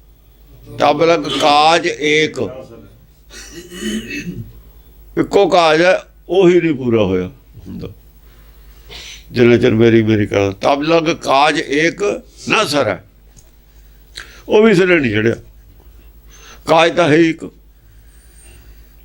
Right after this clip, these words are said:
ਕੰਮ ਸਾਰੇ ਹੀ ਨੇ। ਅਸੀਂ ਕਾਰਜ ਆ, ਆਨੰਦ ਕਾਰਜ ਨੂੰ ਵੀ ਕਾਰਜ ਕਹਿ ਦਿੱਤਾ,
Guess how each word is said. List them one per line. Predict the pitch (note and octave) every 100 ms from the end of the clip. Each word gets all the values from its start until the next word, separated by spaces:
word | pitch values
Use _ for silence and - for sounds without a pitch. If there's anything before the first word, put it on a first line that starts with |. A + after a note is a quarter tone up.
| - - - - - - - - - - - -
ਕੰਮ | - G#3 G#3
ਸਾਰੇ | C3+ A#2 A2
ਹੀ | A#2
ਨੇ। | A2+ G#2 - - - - - - D#3+
ਅਸੀਂ | F3 F#3+ F3
ਕਾਰਜ | D#3 D3+ D3+ D3
ਆ, | E3 E3+
ਆਨੰਦ | D3+ D3 D#3
ਕਾਰਜ | D3+ D#3+ D3
ਨੂੰ | D3 D#3+
ਵੀ | D#3+
ਕਾਰਜ | B2+ D3 C3 A#2
ਕਹਿ | G2+ F#2+
ਦਿੱਤਾ, | G2+ -